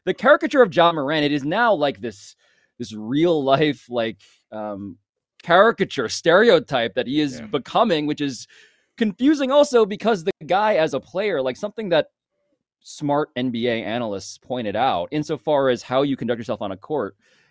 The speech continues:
Speaker 1: and how you consult-, conduct yourself off the court, h-, how they're related. Like, the dude, for all of the Shannon Sharpe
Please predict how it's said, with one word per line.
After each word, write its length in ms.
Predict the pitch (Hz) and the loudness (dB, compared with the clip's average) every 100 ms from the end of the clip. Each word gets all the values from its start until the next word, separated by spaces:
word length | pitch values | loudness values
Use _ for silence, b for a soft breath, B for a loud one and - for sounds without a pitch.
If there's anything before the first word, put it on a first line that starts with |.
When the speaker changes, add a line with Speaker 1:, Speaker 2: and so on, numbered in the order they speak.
| - | -8
Speaker 1:
and 140 | 120 | -4
how 60 | 120 | -2
you 80 | 127 | -4
consult-, 300 | 113 123 _ _ | -6 -8 _ _
conduct 160 | 135 110 | -10 -8
yourself 180 | 120 - | -8 -2
off 180 | 151 - | -4 -4
the 80 | - | -8
court, 280 | 120 110 _ | -4 -6 _
h-, 60 | - 135 - | -12 -12 -8
how 140 | 127 | -4
they're 120 | 127 | -2
related. 360 | 123 131 226 175 b b | -2 0 -2 -4 b b
Like, 200 | 185 - _ _ _ | 2 2 _ _ _
the 140 | 165 170 | 0 0
dude, 400 | 160 277 311 226 | 4 4 4 4
for 120 | 202 | 4
all 200 | 254 285 | 6 6
of 80 | 233 | 6
the 160 | 226 | 4
Shannon 400 | - 214 214 208 | 4 0 0 0
Sharpe 440 | 151 202 185 190 | -2 4 4 2